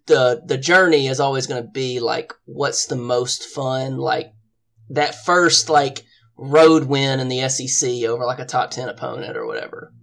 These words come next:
you know, that was gonna be, like, those are, like, gonna be the really, like, the best parts of the season, like, because how many times is the national title game, like, really, really awesome?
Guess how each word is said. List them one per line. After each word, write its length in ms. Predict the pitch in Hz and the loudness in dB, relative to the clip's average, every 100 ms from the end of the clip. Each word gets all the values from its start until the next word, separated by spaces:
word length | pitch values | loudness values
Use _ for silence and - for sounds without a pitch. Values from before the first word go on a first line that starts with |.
| _ _ _ | _ _ _
you 100 | - | -14
know, 300 | - - - _ _ _ _ | -14 -14 -18 _ _ _ _
that 360 | 135 165 170 | 0 2 4
was 160 | 165 143 | 2 0
gonna 180 | 147 139 | 0 -2
be, 360 | 120 139 131 | -2 -2 -2
like, 400 | 127 123 123 139 | -2 -2 -2 -2
those 320 | 156 190 190 156 | 2 4 6 6
are, 80 | |
like, 180 | 143 135 | 6 4
gonna 160 | 131 127 | 0 -4
be 180 | 123 127 | -4 -4
the 140 | 120 | -4
really, 400 | 123 143 135 127 | 0 0 2 -2
like, 220 | 123 123 | -4 -4
the 80 | - | -6
best 320 | 117 131 - | -4 -4 -4
parts 260 | - 127 123 | -2 -2 -2
of 80 | - | -8
the 60 | |
season, 460 | - 143 131 127 120 | -6 -6 -6 -8 -8
like, 280 | 120 120 117 _ _ _ _ _ _ _ _ _ _ | -6 -6 -10 _ _ _ _ _ _ _ _ _ _
because 240 | 165 147 | -8 2
how 120 | 214 254 | 4 4
many 120 | 220 | 2
times 320 | 175 185 180 | 4 2 2
is 120 | 151 | 0
the 80 | 147 | 0
national 340 | 143 139 139 | 0 0 -2
title 320 | 127 147 139 131 | -2 0 0 -2
game, 340 | 127 131 127 | -4 -4 -4
like, 140 | 123 | -8
really, 260 | 110 127 123 | -6 -6 -4
really 220 | 120 123 | -4 -4
awesome? 560 | 123 120 - - - | -2 -4 -4 -10 -12